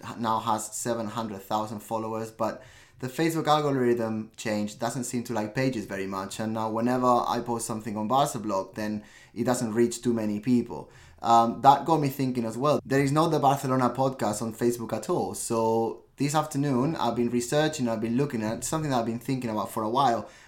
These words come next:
and we're going to create a The Barcelona Podcast group, Facebook group. Now, this is going to be a group that will be closed,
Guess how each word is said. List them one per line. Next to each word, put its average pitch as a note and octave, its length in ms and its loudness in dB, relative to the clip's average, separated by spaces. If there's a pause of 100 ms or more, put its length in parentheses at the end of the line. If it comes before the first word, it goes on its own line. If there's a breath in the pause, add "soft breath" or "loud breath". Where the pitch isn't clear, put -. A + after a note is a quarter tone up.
(140 loud breath)
and A#2 500 2
we're B2+ 120 2
going D3 220 4
to D3+ 100 2
create B2+ 340 4
a A2+ 320 6
The B2+ 120 4
Barcelona A#2+ 480 2
Podcast A#2+ 600 -2
group, A#2 460 -2
Facebook B2 500 0
group. E2+ 300 -12 (340 soft breath)
Now, A2+ 300 2
this C3+ 180 -2
is C#3+ 80 -6
going D#3 220 2
to E3 80 -2
be D#3+ 120 4
a D#3+ 60 4
group C3+ 240 0
that A#2 140 2
will B2 120 4
be B2 140 2
closed, A2 600 -2